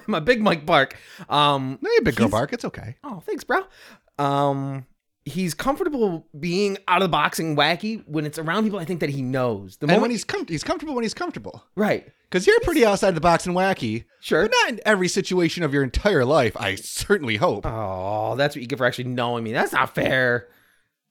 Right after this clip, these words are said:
Speaker 1: I'm always committing to it. I'm always in the zone. But no, that, that, that's what I like about it. It's, it, I won't get to the end of it. I know.
Speaker 2: We'll get there.
Speaker 1: Where are we in this episode
Speaker 2: Where,
Speaker 1: anyway?
Speaker 2: where, where Missy has an idea.
Speaker 1: Uh-oh.
Speaker 2: She thinks she knows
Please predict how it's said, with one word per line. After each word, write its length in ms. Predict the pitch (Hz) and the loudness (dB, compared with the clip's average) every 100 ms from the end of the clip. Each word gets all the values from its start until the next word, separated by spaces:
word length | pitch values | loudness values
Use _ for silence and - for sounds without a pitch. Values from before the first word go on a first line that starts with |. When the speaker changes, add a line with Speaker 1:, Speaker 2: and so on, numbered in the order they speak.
| _ | _
Speaker 1:
I'm 140 | 240 208 | 0 6
always 500 | 208 208 196 175 - | 12 12 12 8 4
committing 380 | 170 170 160 | 4 4 4
to 200 | 151 170 | 4 6
it. 60 | 147 | 8
I'm 180 | 180 220 | 8 8
always 280 | 196 185 160 | 8 8 4
in 60 | |
the 80 | 160 | 0
zone. 540 | 156 175 156 143 117 95 _ _ _ _ | 4 4 4 0 -4 -10 _ _ _ _
But 120 | 117 | -4
no, 240 | 127 113 | -2 -2
that, 160 | 104 165 | 0 0
that, 120 | 233 | 2
that's 260 | 226 233 233 | 2 2 2
what 80 | |
I 20 | 247 | 2
like 160 | 285 | 2
about 240 | 427 139 110 | 2 2 0
it. 100 | 107 | -4
It's, 160 | 147 | -6
it, 160 | 160 160 _ _ _ _ _ _ _ | -6 -8 _ _ _ _ _ _ _
I 120 | 175 170 | -4 0
won't 140 | 127 | 0
get 120 | 101 | -4
to 60 | - | -10
the 120 | 90 | -12
end 140 | 85 | -10
of 100 | 85 | -8
it. 120 | 87 87 | -10 -10
I 160 | - 107 | -8 -6
know. 220 | 90 87 78 _ | -6 -10 -14 _
Speaker 2:
We'll 140 | 277 277 | -12 -8
get 160 | - - | -8 -8
there. 260 | - 101 196 - | -6 -4 -4 -6
Speaker 1:
Where 180 | 180 185 | -4 2
are 140 | 127 113 | 2 2
we 160 | 104 | -2
in 80 | 98 | -4
this 160 | 95 104 | -8 -14
episode 320 | 98 - 113 147 | -16 -18 -10 -2
Speaker 2:
Where, 180 | 220 220 | -2 -2
Speaker 1:
anyway? 120 | 147 | -6
Speaker 2:
where, 120 | 208 | -6
where 120 | 311 | -6
Missy 220 | 156 196 | -10 -8
has 120 | 202 185 | -8 -8
an 80 | |
idea. 440 | 160 123 139 170 95 _ - | -10 -8 -8 -10 -12 _ -2
Speaker 1:
Uh-oh. 180 | 170 | -2
Speaker 2:
She 80 | 117 | -2
thinks 280 | 107 - 240 | -6 -8 -8
she 100 | - | -6
knows 460 | 165 185 302 302 | -4 -4 -6 -12